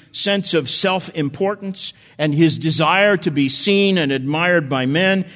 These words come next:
and his wicked overconfidence in the presence of God. All of those things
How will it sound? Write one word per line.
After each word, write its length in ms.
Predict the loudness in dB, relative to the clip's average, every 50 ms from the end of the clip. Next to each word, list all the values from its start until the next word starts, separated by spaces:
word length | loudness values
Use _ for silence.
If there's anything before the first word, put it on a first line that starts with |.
| -20 -8 -2
and 180 | -2 0 2
his 220 | 4 2 2 2 -2
wicked 480 | -4 -2 2 2 2 4 4 2 4
overconfidence 880 | 4 2 2 0 -2 -2 -2 -4 -2 -2 -2 -4 -4 -4 -4 -4 -4 -4
in 100 | -4 -4
the 60 | -4
presence 460 | -4 -2 -2 -2 0 -2 -4 -6 -6
of 120 | -10 -6 -4
God. 300 | -2 -2 0 0 0 0
All 160 | 2 2 0
of 100 | 0 0
those 240 | -4 -4 -6 -6 -4
things 300 | -4 -2 -2 -4 -6